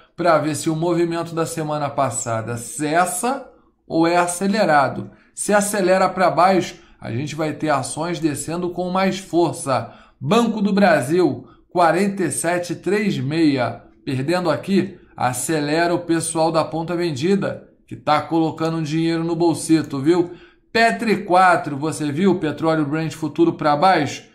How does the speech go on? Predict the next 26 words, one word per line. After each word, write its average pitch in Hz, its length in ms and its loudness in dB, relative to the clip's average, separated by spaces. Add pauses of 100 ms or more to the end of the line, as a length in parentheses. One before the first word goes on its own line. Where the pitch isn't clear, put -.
(180)
E 139 100 -4
olha, 127 420 0 (220)
tem 147 260 -2
linha 196 540 0
de 185 100 0
tendência 135 640 -4
de 156 140 -2
baixa 160 540 0
que - 100 -18
se - 180 -8
rompe, 165 640 -2 (300)
dá 139 140 2
operação 160 640 -2
pro 160 160 -6
pessoal 165 500 -2
mais 160 240 0
experiente. 151 840 -2 (260)
Mas 139 260 -2
fica 190 340 0
atento 165 420 -4
ao 160 100 -2
movimento 151 540 -6
do 143 80 -8
petróleo 156 480 -2
Brent 160 280 -2
futuro 214 580 -6